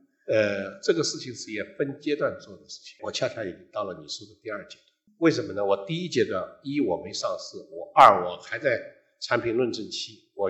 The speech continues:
确实用的是相对来说是比较成熟的东西。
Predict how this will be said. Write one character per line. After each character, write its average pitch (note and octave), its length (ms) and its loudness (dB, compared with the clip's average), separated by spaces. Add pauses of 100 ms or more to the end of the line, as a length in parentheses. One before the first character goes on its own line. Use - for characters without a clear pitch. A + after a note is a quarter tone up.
(160)
确 F#3 300 6
实 - 380 -8
用 A2 200 -12
的 F2 140 -20
是 - 160 -10 (220)
相 D3 280 8
对 C#3+ 100 2
来 F#2+ 140 -6
说 - 220 -20
是 - 140 -16 (120)
比 E2+ 200 -20
较 A#2+ 180 6
成 G2 240 -6
熟 - 160 -16
的 F2 60 -14
东 - 160 -20 (160)
西。 - 160 -20